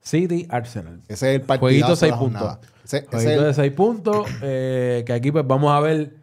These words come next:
Speaker 1: también si el Arsenal entonces le empezamos a poner el partidito también, porque
Speaker 2: <laughs>
Speaker 1: vamos a ver si se eliminara en Champions. ¿Tú imaginas? Se elimina en Champions
Speaker 2: Ay,
Speaker 1: y llega a
Speaker 2: Dios
Speaker 1: perder
Speaker 2: mío.
Speaker 1: aquí.
Speaker 2: No, no, no, no, chacho. Arteta hay que votarlo sí o sí.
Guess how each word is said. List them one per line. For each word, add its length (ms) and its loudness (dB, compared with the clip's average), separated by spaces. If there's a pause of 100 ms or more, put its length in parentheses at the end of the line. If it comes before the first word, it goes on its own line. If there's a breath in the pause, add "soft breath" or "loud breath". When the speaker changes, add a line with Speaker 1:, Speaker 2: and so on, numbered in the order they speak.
(260 soft breath)
Speaker 1:
también 380 2
si 100 2
el 100 4
Arsenal 380 2
entonces 320 0
le 60 4
empezamos 440 0
a 100 2
poner 280 2
el 300 0 (420 soft breath)
partidito 580 4
también, 400 2
porque 600 2
Speaker 2:
<laughs> 40 -14
Speaker 1:
vamos 180 0
a 40 4
ver 80 2
si 80 -4
se 100 2
eliminara 360 2
en 80 -2
Champions. 340 -2
¿Tú 60 -4
imaginas? 240 -4
Se 80 -4
elimina 200 -4
en 60 -8
Champions 280 2
Speaker 2:
Ay, 60 4
Speaker 1:
y 20 2
llega 140 4
a 20 0
Speaker 2:
Dios 120 0
Speaker 1:
perder 160 2
Speaker 2:
mío. 80 2
Speaker 1:
aquí. 240 -4
Speaker 2:
No, 160 4
no, 140 0
no, 140 -2
no, 120 -2
chacho. 420 -6
Arteta 360 -4
hay 60 -2
que 120 -2
votarlo 420 -2
sí 140 -6
o 100 -4
sí. 160 -10